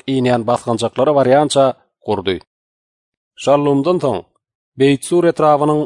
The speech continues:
ýarysynyň häkimi Azbugyň ogly Nehemýa Dawut gonamçylygynyň garşysyndan tä Emeli howza we Edermen urşujylaryň öýüne çenli bolan diwara dikeltdi.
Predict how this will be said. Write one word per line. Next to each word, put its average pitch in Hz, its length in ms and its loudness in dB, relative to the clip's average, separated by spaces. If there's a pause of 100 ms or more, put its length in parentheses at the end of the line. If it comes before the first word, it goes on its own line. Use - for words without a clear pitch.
(140)
ýarysynyň 143 580 2
häkimi 131 480 -2 (460)
Azbugyň 135 640 0
ogly 131 380 0 (140)
Nehemýa 117 600 -2 (720)
Dawut 139 380 2
gonamçylygynyň 143 840 0 (300)
garşysyndan 131 720 0 (400)
tä 147 140 2 (200)
Emeli 139 340 -2
howza 135 400 -2 (500)
we 131 140 2 (100)
Edermen 139 520 0
urşujylaryň 135 640 0 (100)
öýüne 135 300 0
çenli 143 340 -2
bolan 127 300 -4 (420)
diwara 123 440 0
dikeltdi. 104 420 -8